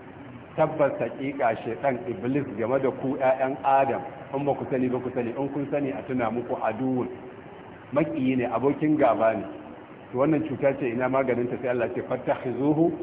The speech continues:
aduwwa." Kamar ana so a gaya maka duk inda kake ganin zaka bullo wa shaytani ka kubuta daga gare shi.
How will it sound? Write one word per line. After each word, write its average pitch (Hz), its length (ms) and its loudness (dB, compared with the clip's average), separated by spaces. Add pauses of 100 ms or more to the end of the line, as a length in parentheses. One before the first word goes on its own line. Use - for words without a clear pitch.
(360)
aduwwa." 95 480 -4 (640)
Kamar 143 240 2
ana 185 220 6
so 180 80 4
a 151 100 4
gaya 147 260 6
maka 127 340 0 (640)
duk 160 160 0
inda 175 240 4
kake 147 340 0
ganin 131 280 2
zaka 139 260 4
bullo 127 340 2
wa 127 80 4
shaytani 113 600 0
ka 107 80 -4
kubuta 131 320 -8
daga 113 260 0
gare 113 320 2
shi. - 140 -6